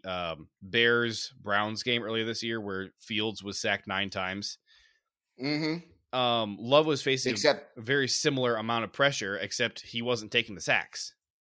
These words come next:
Speaker 2: Right, which was, which was a definite plus, and, and I give him a lot of credit. The, the problem was, though, and to me there was a direct correlation here,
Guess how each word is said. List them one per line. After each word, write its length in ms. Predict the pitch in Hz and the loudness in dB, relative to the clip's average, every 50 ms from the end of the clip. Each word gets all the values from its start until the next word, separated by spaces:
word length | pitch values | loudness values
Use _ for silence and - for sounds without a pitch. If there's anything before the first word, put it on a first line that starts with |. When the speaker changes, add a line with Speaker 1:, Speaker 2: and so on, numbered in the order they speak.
| _ _ _ _ _ _ - _ _ _ | _ _ _ _ _ _ -20 _ _ _
Speaker 2:
Right, 360 | - 135 156 127 92 82 78 - | 8 10 10 10 10 8 0 2
which 220 | 135 160 156 - | 2 4 4 4
was, 240 | 143 156 147 131 - | 4 2 2 2 2
which 240 | - 147 147 147 139 | 2 2 2 2 0
was 160 | 131 135 120 | -2 0 2
a 60 | 131 | 0
definite 580 | 117 - 147 151 156 151 135 127 117 110 - - | 4 8 10 10 10 10 6 4 4 2 2 -2
plus, 420 | - - 123 117 98 82 - - | 4 6 8 8 8 6 2 0
and, 240 | 107 104 104 104 104 | 2 2 2 0 0
and 240 | - 110 110 110 107 | 0 0 2 4 6
I 120 | 110 110 | 6 6
give 200 | 107 110 120 117 | 6 4 2 2
him 160 | 113 117 110 104 | 2 0 0 4
a 40 | |
lot 200 | 101 107 107 107 | 6 6 6 6
of 80 | 104 - | 6 2
credit. 400 | - - 127 120 113 104 - 117 | 4 6 6 6 6 4 4 6
The, 200 | 135 139 135 - | 6 6 6 6
the 100 | - 127 | 2 0
problem 720 | 127 - - - - 190 220 233 247 233 190 151 127 117 107 | 0 0 -4 4 8 8 10 10 10 10 10 8 6 6 4
was, 460 | 101 92 90 85 76 69 73 78 85 | 0 -2 -2 -2 -4 -6 -10 -12 -8
though, 340 | 87 92 78 69 60 60 - _ _ _ _ _ _ _ _ _ _ _ | -6 -6 -6 -6 -8 -12 -18 _ _ _ _ _ _ _ _ _ _ _
and 260 | 131 139 135 131 127 - | 6 6 6 6 4 2
to 100 | 151 135 | 2 2
me 180 | 135 151 160 | 4 4 6
there 140 | 160 147 139 | 8 8 6
was 180 | 127 123 110 117 | 6 4 2 -2
a 40 | 110 | -2
direct 320 | - 120 120 127 123 123 | 0 4 6 6 6 6
correlation 760 | - - 135 127 120 117 113 113 107 110 104 - 107 98 98 | 6 6 8 8 8 8 6 6 4 2 0 -4 -6 -8 -8
here, 460 | 98 - 175 202 170 117 87 76 - | -4 0 4 4 6 4 4 0 -4